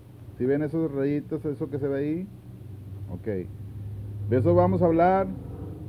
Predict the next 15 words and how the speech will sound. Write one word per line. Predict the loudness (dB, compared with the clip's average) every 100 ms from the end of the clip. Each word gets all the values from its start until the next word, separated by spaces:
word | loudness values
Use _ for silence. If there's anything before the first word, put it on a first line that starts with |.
| -10 -10 -10 -10 -10 -10 -10 -2
Fugas | 6 8 8 4 0 -6 -14 -14 -10 -2
en | 2
una | 2 2
manguera. | 0 2 2 2 -2 -10 -16 -16 -16 -16 -16 -18 -18 -18 -18 -18 -18 -18 -18 0
Pero | 4 6
antes | 4 2 2
que | 2
nada, | 4 6 6 6
¿qué | 4
tenemos | 4 4 4 4
que | 4
hacer? | 6 8 8
Ya | 8
lo | 6 6
saben, | 6 6 6 4